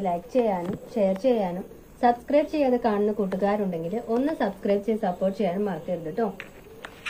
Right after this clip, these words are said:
അപ്പോൾ നമുക്ക് ഏതൊക്കെ പ്ലാന്റ്സുകളാണെന്ന് നോക്കാം ട്ടോ. നമ്മുടെ ആദ്യത്തെ പ്ലാന്റ് കലാത്തിയ റോസിയാണ്.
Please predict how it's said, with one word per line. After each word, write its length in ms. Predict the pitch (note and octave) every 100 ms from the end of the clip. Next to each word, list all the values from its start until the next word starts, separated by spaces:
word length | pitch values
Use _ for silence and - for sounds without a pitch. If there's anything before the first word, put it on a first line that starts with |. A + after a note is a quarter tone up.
| - A3+
അപ്പോൾ 160 | C4 B3+
നമുക്ക് 220 | G3+ A#3 A3
ഏതൊക്കെ 260 | G3+ G3 A3
പ്ലാന്റ്സുകളാണെന്ന് 800 | A3 F3+ F#3 G3+ G3+ F3 E3+ G#3 G3+
നോക്കാം 280 | D3+ D#3+ G3
ട്ടോ. 80 | G#3+ - - - - - - - - - - - - - _ - - - - - - - - - A3+
നമ്മുടെ 240 | A3+ A3+ A3
ആദ്യത്തെ 300 | G3+ F#3+ G#3 G#3 - -
പ്ലാന്റ് 360 | G3 F3+ E3+ A3+ - - -
കലാത്തിയ 400 | G3+ G#3+ F#3+ G3 G#3+
റോസിയാണ്. 580 | E3+ - G3+ F3+ E3+